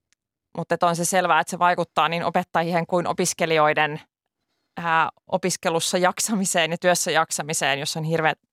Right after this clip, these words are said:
isoja ryhmiä, paljon ihmisiä pienissä luokkahuoneissa. Ähm, se, mistä on ehkä puhuttu kaikkein eniten Suomessa ja mistä meillä on nyt selvitystyö käynnissä ministeriössä, liittyy tähän oppimisen tuen järjestelmään ja siihen, miten,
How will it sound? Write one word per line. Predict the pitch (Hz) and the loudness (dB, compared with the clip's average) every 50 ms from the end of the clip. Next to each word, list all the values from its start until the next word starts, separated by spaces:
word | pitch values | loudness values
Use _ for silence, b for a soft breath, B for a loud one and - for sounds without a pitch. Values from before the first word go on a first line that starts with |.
| _ _ _ _ - | _ _ _ _ -8
isoja | 185 - - 180 165 147 | -6 -2 0 2 2 2
ryhmiä, | 160 160 156 147 160 160 160 151 147 - - _ _ _ _ _ _ | 0 -2 -4 -4 -2 0 2 2 2 0 -4 _ _ _ _ _ _
paljon | 180 175 165 165 165 | 2 2 4 2 2
ihmisiä | - 170 165 165 160 - - 147 139 | 0 -2 -2 -2 -2 -2 0 -2 -2
pienissä | - - 165 156 139 156 - - 175 156 | -2 0 -2 -2 -2 -2 -4 -4 -6 -6
luokkahuoneissa. | 147 151 - - - - - - 113 110 113 - 190 - - - 107 - - b b b b b b b b b b b b b b b b - | -8 -10 -10 -10 -12 -10 -6 -4 -4 -4 -2 -4 -4 -4 -4 -4 -6 -6 -8 b b b b b b b b b b b b b b b b 0
Ähm, | 190 175 175 180 175 175 175 - - _ _ _ _ _ _ - _ - | 4 4 4 4 2 0 -4 -8 -12 _ _ _ _ _ _ -14 _ -2
se, | - 240 | 0 2
mistä | 233 254 262 - - 247 220 | 2 2 2 2 2 2 2
on | 214 | 2
ehkä | 214 214 - 208 - | 0 -2 -4 -6 -4
puhuttu | 226 226 233 - - 214 | -2 -2 -2 0 -2 -2
kaikkein | - 214 214 - - 226 202 | 0 0 0 0 0 -2 0
eniten | - 226 233 240 247 - 208 190 185 | 2 2 2 2 4 4 2 2 2
Suomessa | - 208 202 196 196 190 - - 196 | 2 2 2 2 2 0 -2 -2 0
ja | 175 175 170 | 0 0 0
mistä | 175 175 - - 175 | 0 -4 -4 -4 -2
meillä | 175 175 | 0 0
on | 175 | 0
nyt | 180 - | 0 0
selvitystyö | - 196 196 190 185 - 180 - - - 185 180 175 165 156 - - _ _ _ | 0 0 0 0 0 -4 -4 -6 -4 0 2 2 4 4 2 0 -4 _ _ _
käynnissä | 196 190 196 202 202 190 - - 190 | 0 2 2 2 0 -2 -2 -4 -4
ministeriössä, | 180 185 226 247 - - 240 220 196 190 185 - - 185 | -2 0 0 0 0 -2 0 2 2 2 2 0 -2 -4
liittyy | 185 196 208 208 - 185 170 | -2 -2 -2 0 -2 -4 -2
tähän | - 170 170 180 175 | 0 0 0 0 0
oppimisen | - 190 - - 180 170 175 170 170 165 | -2 -2 -2 -2 -4 -4 -4 -4 -4 -4
tuen | - 196 190 185 180 | 0 2 2 2 2
järjestelmään | 170 160 165 160 151 165 - - - 170 165 165 160 143 151 | 2 0 -2 -2 -2 -4 -4 -4 -6 -6 -6 -4 -2 -2 -2
ja | 160 170 | -2 -2
siihen, | 165 - 190 180 180 180 170 165 | -2 -4 -4 -4 -2 -2 -2 -2
miten, | 175 185 - 185 175 170 170 | -4 -2 0 0 0 0 0